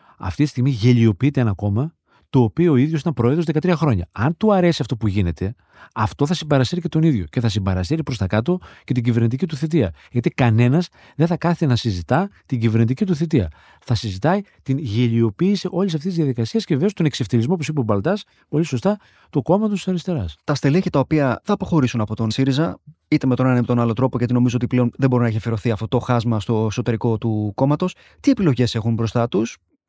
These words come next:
Speaker 2: Με την έννοια ότι μπορεί κάποιοι από αυτούς να επιλέξουν την πολιτική αποστρατεία, μπορεί κάποιοι να θέλουν ενδεχομένως να ενταχθούν σε έναν πολιτικό σχηματισμό που ήδη υπάρχει και βεβαίως με πολύ μεγάλο ενδιαφέρον ακούμε τη συζήτηση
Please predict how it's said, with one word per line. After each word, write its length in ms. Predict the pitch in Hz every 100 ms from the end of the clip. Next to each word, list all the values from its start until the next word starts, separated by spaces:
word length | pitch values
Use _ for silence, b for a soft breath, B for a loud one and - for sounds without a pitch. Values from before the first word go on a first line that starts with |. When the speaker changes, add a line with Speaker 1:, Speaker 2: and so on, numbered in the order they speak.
| -
Speaker 2:
Με 80 | 147
την 160 | 160
έννοια 160 | 185 180
ότι 120 | 165
μπορεί 220 | 139 143
κάποιοι 240 | 143 135 127
από 100 | 110
αυτούς 160 | 123
να 60 | 120
επιλέξουν 360 | 107 117 110
την 80 | 113
πολιτική 300 | 113 104 107
αποστρατεία, 640 | 110 107 110 107 131 185 - B B B B
μπορεί 180 | 175 170
κάποιοι 320 | 160 156 147
να 120 | 135
θέλουν 460 | 123 143 135 120 107 -
ενδεχομένως 540 | 143 120 139 143 135
να 60 | 127
ενταχθούν 300 | 123 143 131
σε 80 |
έναν 140 | 139 131
πολιτικό 300 | 131 113 135
σχηματισμό 640 | - 123 117 135 127 104 _
που 140 | - 170
ήδη 180 | 143 117
υπάρχει 420 | 104 113 110 185
και 160 | -
βεβαίως 220 | 196 151 233
με 100 | 175
πολύ 160 | 196
μεγάλο 220 | 170 160
ενδιαφέρον 380 | 160 123 143 226
ακούμε 240 | 170 190 196
τη 60 |
συζήτηση 540 | 127 123 190 214 247